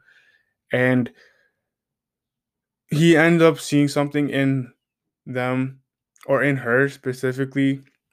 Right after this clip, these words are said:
Th-, he ends up seeing their mother in her and thinks that she could be a good leader because of what she said that resonated with him.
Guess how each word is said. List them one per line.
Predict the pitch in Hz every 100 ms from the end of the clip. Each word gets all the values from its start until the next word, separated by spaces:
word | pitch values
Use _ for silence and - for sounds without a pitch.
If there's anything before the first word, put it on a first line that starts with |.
| _ _ _ _ _ _ -
Th-, | 143 120 -
he | - 127
ends | 131 135
up | 127
seeing | - 135 127
their | 120 107
mother | 104 113 135 139 143 _ _ _ _
in | 135 135
her | 139 139 147 147 _ -
and | 110 110 98
thinks | _ - 131 123
that | 123 117
she | - 127
could | 131 120
be | 127
a | 120
good | 113 120
leader | 110 113 120 120
because | 120 113 110 - _ _ _ 127
of | 117
what | 120 107
she | - 117
said | - 110 117 113
that | - 101
resonated | 110 123 127 131 135 139 139
with | 147
him. | 156 170